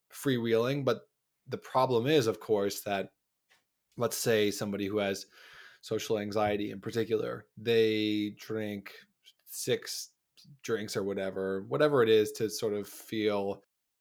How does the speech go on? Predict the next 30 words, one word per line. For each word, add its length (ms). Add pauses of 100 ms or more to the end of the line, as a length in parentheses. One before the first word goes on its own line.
(120)
like 140
they're 120
a 60
part 240
of 80
everything 460
and 260
having 200
a 40
good 160
time 340
and 140
not 340
be 220
so 500
caught 220
up 160
in 100
their 220
own 320
thoughts. 540
Because, 640 (320)
you 140
know, 80
whatever 320
we 80
like 200
to 80
think, 320 (640)
typically 580